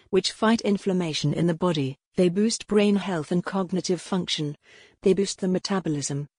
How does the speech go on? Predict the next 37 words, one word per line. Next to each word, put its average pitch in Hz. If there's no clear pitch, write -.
they 180
strengthen 202
the 190
heart. 156
They 196
promote 202
healthy 185
organ 170
function, 139
plus 202
they 196
help 185
to 185
promote 185
healthy 185
cellular 175
function. 143
What's 226
more, 147
wild 220
salmon 180
is 170
also 226
rich 175
in 170
minerals 180
such -
as 175
zinc 175
and 185
potassium, 156
which 180
help 214
to 196
regulate 185
hormone 175
production 175